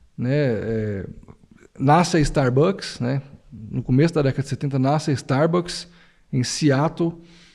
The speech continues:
né, que hoje se tornou a maior rede de cafeteria do mundo. E, e a Starbucks entra, então, com esse conceito já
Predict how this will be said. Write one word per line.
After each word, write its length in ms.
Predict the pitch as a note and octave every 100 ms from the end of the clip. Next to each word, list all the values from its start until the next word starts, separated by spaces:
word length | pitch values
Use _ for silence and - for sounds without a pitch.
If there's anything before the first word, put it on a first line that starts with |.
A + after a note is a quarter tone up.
| _ _
né, 160 | - B2
que 200 | C3 E3
hoje 300 | C#3+ D#3+ D#3+
se 60 | -
tornou 280 | D#3+ C#3 C#3+
a 20 |
maior 200 | D3 D#3
rede 240 | C#3 D3
de 80 | C#3+
cafeteria 440 | C#3 C#3 C#3+ C3
do 140 | C3+ D3
mundo. 480 | C3+ C#3+ F3 E3+ - - - _ _ _
E, 540 | A#2+ A#2+ B2 A#2+ A#2+ B2
e 80 | C#3+
a 60 |
Starbucks 640 | E3 E3 - D#3 E3 E3 D3
entra, 260 | D#3+ E3+
então, 240 | D#3+ D3+ D3
com 80 |
esse 120 | D#3+ -
conceito 520 | E3+ D#3 - D3+ D#3+
já 360 | C3 C3 C#3+